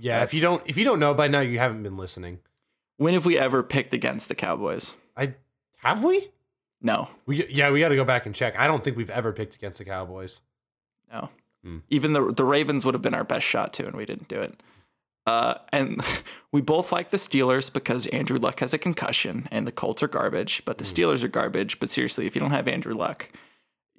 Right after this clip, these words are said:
Speaker 2: it's a short week. So
Speaker 1: Yeah.
Speaker 2: G G Colts. And then, uh,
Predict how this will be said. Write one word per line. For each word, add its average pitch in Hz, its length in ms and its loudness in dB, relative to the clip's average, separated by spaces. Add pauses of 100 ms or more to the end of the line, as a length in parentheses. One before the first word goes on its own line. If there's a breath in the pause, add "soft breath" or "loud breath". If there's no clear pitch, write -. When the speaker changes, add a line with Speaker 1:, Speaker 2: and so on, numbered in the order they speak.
Speaker 2:
it's 151 180 0
a 131 40 -2
short - 340 0
week. 98 360 -10
So - 440 -4 (160)
Speaker 1:
Yeah. 78 200 -14 (600)
Speaker 2:
G 127 140 2
G 123 240 2
Colts. - 540 -2 (460 soft breath)
And 131 240 4
then, 151 260 2
uh, 175 640 2